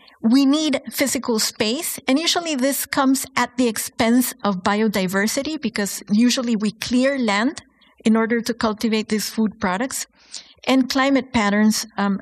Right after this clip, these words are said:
have a, a very big influence in this. Climate patterns dictate when we plant the corn. We plant the corn in the spring because of climate patterns, and, you know,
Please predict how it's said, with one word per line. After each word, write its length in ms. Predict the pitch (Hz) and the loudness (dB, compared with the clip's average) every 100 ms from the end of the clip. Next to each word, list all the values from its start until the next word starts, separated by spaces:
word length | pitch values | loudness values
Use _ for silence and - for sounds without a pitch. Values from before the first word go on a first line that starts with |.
| - | -4
have 260 | 214 196 202 | -2 -2 -2
a, 100 | - | -4
a 40 | 196 | -2
very 280 | 202 214 | 0 0
big 240 | 190 208 - | 0 -2 2
influence 640 | 208 208 190 175 175 190 | 2 2 -2 -2 -2 -2
in 120 | 185 196 | 0 0
this. 280 | 185 - - _ - - - - - | -2 -6 -12 _ -16 -14 -16 -12 -2
Climate 400 | 220 233 240 240 | 2 2 2 0
patterns 420 | 208 214 208 - | 0 2 0 0
dictate 500 | 196 269 - 196 180 | -4 -4 -4 -6 -4
when 460 | 185 190 240 247 226 | -2 0 2 2 0
we 140 | 202 214 | 0 0
plant 320 | 226 208 202 | 0 -2 -2
the 80 | 220 | -2
corn. 320 | 294 220 180 - - | 0 0 -2 -10 -10
We 100 | 202 | -6
plant 220 | - 208 | -2 -2
the 80 | 214 | -2
corn 260 | - 220 226 | -2 0 2
in 80 | 226 | 0
the 80 | |
spring 400 | 220 - 247 247 | -2 -4 -2 0
because 380 | 226 208 226 208 | 0 -2 -2 -2
of 140 | 196 - | -6 -4
climate 360 | 202 202 - | -2 -2 -2
patterns, 480 | 240 208 214 214 208 | 0 0 2 0 0
and, 160 | 190 190 | 0 0
you 60 | |
know, 260 | 190 196 | 0 -2